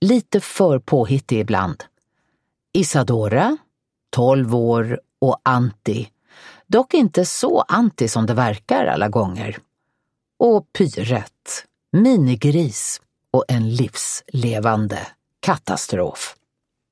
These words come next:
Familjen Rantanen var en riktig storstadsfamilj som bodde i ett högt hus i Stockholm och åkte tunnelbana hit och dit.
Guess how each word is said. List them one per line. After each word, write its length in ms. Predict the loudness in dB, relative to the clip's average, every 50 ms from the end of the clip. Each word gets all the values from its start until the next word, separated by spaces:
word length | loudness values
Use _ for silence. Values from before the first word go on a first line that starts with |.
| _ _ _ _ _ _ _ _ _ _ _ _ _ _ _ _ _ _ _ _ _ _ _ _ _ _ _ _ _ _ _ _ _ _ _ _ -4 0
Familjen 480 | 2 4 4 6 4 6 4 4 4
Rantanen 760 | 4 4 4 4 2 2 2 2 2 2 2 2 2 2 2
var 120 | 4 4
en 100 | 4 4
riktig 460 | 2 2 0 0 -2 -2 -2 0 0 0
storstadsfamilj 1300 | 0 0 0 0 -2 -4 -4 -2 -2 -2 -2 -4 -2 -2 0 0 0 0 0 -2 -2 -4 -8 -10 -14 -16 -20 _ _ _ _ -10
som 200 | -4 -2 0 0
bodde 260 | 0 0 0 -2 -2
i 20 |
ett 120 | -4 -2 0
högt 340 | 0 -2 -2 -2 -2 0
hus 360 | 0 0 0 -2 -4 -8 -6 -4
i 80 | -4 -4
Stockholm 680 | -2 0 -2 -4 -2 -2 0 2 2 4 4 2 2 2
och 60 | 2
åkte 260 | 0 -2 -2 -4 -2
tunnelbana 880 | 0 2 2 4 4 2 2 2 2 2 2 2 2 2 2 2 0
hit 460 | 0 0 0 0 0 -2 -8 _ -2
och 100 | -2 0
dit. 400 | 0 -2 -4 -4 -8 _ -16 -16